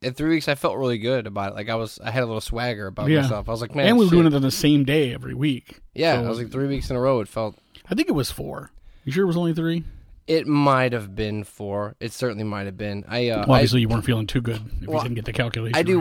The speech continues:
Speaker 2: right.
Speaker 1: I do weird. Well, I f-, it was more than a couple, and we had gone a, a good spell. And I do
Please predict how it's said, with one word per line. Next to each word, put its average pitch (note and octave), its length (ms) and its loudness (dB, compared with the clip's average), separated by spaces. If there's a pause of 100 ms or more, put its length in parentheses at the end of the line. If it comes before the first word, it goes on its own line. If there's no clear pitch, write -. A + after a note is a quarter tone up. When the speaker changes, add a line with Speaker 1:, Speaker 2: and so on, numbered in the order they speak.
(120)
Speaker 2:
right. D3 80 -2
Speaker 1:
I D#3+ 40 2
do D3+ 140 2
weird. C#3+ 300 -2
Well, C3+ 140 0
I B2+ 100 2
f-, - 200 -8
it D3+ 120 0
was C3+ 140 -2
more D#3+ 220 4
than C#3+ 120 -2
a G#2+ 40 -4
couple, A#2+ 520 -6
and A#2+ 200 -6
we B2 80 -4
had A#2+ 140 -6
gone A#2 180 -4
a, A2 400 -8
a A2 80 -10
good G#2+ 240 -6
spell. A#2 420 -6
And A#2+ 120 -4
I C3 60 0
do C3 200 -4